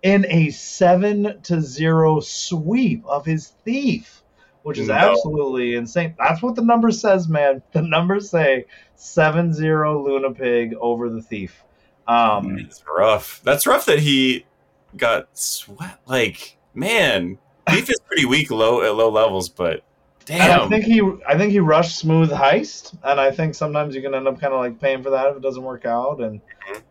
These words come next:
Speaker 1: different stuff like that. But, um, Lunapig, she finished. Um, she went seven one, seven two. You gave her the biggest run for the money at seven four, and
Speaker 2: Mm-hmm.
Speaker 1: then seven two again. So overall,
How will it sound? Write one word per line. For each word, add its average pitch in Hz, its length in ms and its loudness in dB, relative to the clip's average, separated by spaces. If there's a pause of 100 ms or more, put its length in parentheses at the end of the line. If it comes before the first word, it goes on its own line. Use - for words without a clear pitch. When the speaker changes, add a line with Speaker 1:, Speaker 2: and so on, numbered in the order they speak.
Speaker 1:
different 127 300 -4
stuff 127 180 0
like 123 180 -2
that. 120 300 -2
But, 127 300 0
um, 127 460 -2
Lunapig, 151 640 0 (240)
she 185 600 -2 (180)
finished. 147 840 0
Um, 120 420 2
she 165 220 -2
went 156 340 2 (220)
seven 185 580 0
one, 160 460 2
seven 160 500 2
two. 127 480 0 (460)
You 202 460 2
gave 156 260 0
her 160 100 2
the 143 140 0
biggest 170 360 0
run 127 280 0
for 127 120 -6
the 117 280 0 (180)
money 117 460 0
at 117 240 0
seven 131 380 0
four, 131 600 2 (380)
and 131 140 0
Speaker 2:
Mm-hmm. - 60 -2
Speaker 1:
then 127 220 0
seven 135 400 0
two 143 280 -2
again. 117 460 0
So 120 300 -2
overall, 151 800 2